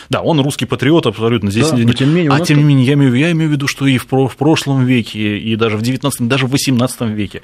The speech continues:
Speaker 2: Вообще
Speaker 1: Огром-,
Speaker 2: Екатерина их очень
Speaker 1: конечно,
Speaker 2: привечала.
Speaker 1: огромное количество малоросов было среди, э, духовенства, среди архиереев,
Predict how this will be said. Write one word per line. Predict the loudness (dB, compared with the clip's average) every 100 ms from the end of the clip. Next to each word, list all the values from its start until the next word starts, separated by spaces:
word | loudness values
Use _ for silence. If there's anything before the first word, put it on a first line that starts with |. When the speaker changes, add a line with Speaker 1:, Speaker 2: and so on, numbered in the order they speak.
| -6
Speaker 2:
Вообще | -2 0
Speaker 1:
Огром-, | 2 0
Speaker 2:
Екатерина | 0 0 0 0
их | -4
очень | -6 -6
Speaker 1:
конечно, | -4 -2
Speaker 2:
привечала. | 0 0 0
Speaker 1:
огромное | 0 0 0
количество | 0 -2 0
малоросов | 2 2 0 -4
было | -4 -2 -2
среди, | -4 -4 -4 -6 -8
э, | -12 -12 -10 -10 -10
духовенства, | -6 -2 0 0 -4
среди | -12 -6 -4
архиереев, | -4 -2 -2 0 0 -2 -6